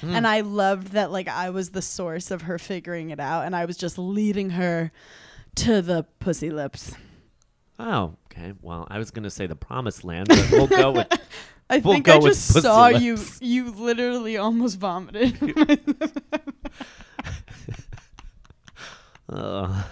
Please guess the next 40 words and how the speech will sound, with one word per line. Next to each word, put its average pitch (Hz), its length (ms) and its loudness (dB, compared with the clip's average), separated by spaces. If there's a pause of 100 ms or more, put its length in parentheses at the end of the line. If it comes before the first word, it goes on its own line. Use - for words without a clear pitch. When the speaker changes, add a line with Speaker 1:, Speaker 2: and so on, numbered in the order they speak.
(160)
Speaker 1:
uh, 120 760 10 (200)
Speaker 2:
Do 240 120 8
you 381 120 12
ever 226 220 4
watch 226 240 0
porn 202 260 -2
with 190 140 -2
women 170 300 -6
in 180 100 -6
it? 208 240 -8
Speaker 1:
oh, 156 60 0
all 139 320 4
I 135 80 0
do 127 120 -4
is 107 120 -4
watch 85 240 -6
straight - 240 -12
porn. - 260 -14 (300)
Speaker 2:
<gasps> - 0 - (1160)
Speaker 1:
I 117 60 -6
don't 123 100 -8
really 110 180 -2
watch 98 240 -2
a 107 40 -4
lot 85 140 -4
of 90 80 -4
gay 82 140 -4
porn. 71 300 -12 (320)
Speaker 2:
Why? 220 220 -6 (720)
Speaker 1:
It - 80 -20
doesn't 110 280 -16
do 101 120 -12
me, 90 180 -12 (120)
do 95 120 -8
anything 78 320 -12
for 76 180 -18
me. - 160 -20 (580)
Speaker 2:
I 247 160 2
like 330 260 0
s-, - 220 -8